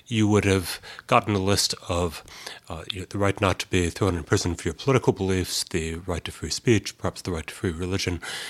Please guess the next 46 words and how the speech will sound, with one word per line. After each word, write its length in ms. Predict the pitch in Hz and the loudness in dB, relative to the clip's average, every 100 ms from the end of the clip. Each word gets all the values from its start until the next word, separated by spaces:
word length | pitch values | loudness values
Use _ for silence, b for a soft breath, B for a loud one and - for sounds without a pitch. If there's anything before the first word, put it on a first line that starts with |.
| B B | B B
Um, 340 | - 85 78 101 B B | -4 -2 -2 -6 B B
these 180 | 131 113 | 6 6
are 60 | |
the 100 | 95 | 4
sorts 380 | - 165 156 - | 4 6 6 4
of 80 | 113 | -2
things 460 | - 95 87 90 - - | 0 2 0 -4 -6 0
that 280 | 101 - - | 0 0 4
by 200 | 101 107 | 6 6
and 140 | 92 | 4
large 360 | 90 95 87 - | 2 2 0 0
made 180 | 90 | 0
it 120 | 90 95 | 0 -2
into 340 | 90 - 90 | -2 -2 -2
early 260 | 90 92 87 | 0 0 -2
declarations 720 | 87 - 85 82 - 95 - | -4 -4 -4 -4 -4 -4 -4
of 80 | 80 | -6
human 240 | 90 82 | -6 -6
rights, 280 | 80 85 - | -8 -6 -4
such 240 | - - | -4 -8
as 120 | 80 | -10
the, 240 | - 80 73 B B B B | -8 -8 -8 B B B B
uh, 120 | 80 | -10
one, 500 | 85 95 87 82 78 - - - | -8 -4 -2 -2 -8 -12 -16 -10
uh, 260 | 85 80 - - B B B | -8 -8 -12 -14 B B B
promulgated 520 | 104 95 92 87 87 | 2 2 2 -2 -2
not 180 | 90 92 | -4 -2
long 180 | 85 82 | -4 -6
after 180 | - | -6
the 60 | 82 | -6
founding 280 | - 85 82 | -2 -2 -2
of 80 | 82 | -4
the 60 | |
United 260 | 85 85 82 | -4 -4 -2
Nations. 400 | 110 95 92 - B B B B B | 0 0 -2 -6 B B B B B
And, 320 | 123 104 98 | 4 6 6
uh, 80 | 101 - - | 4 0 0
the 100 | 107 | 4
fascinating 640 | 147 151 - 127 101 95 | 6 6 8 8 8 6
and 120 | 98 101 98 | 4 2 -2
in 120 | 123 113 | 2 6
many 120 | 110 | 6
ways 240 | 98 90 | 6 2
disturbing 540 | 104 - 165 127 107 107 | 0 4 6 8 6 6
newer 240 | 143 117 | 8 8
trend 440 | - - 95 85 | 4 2 2 2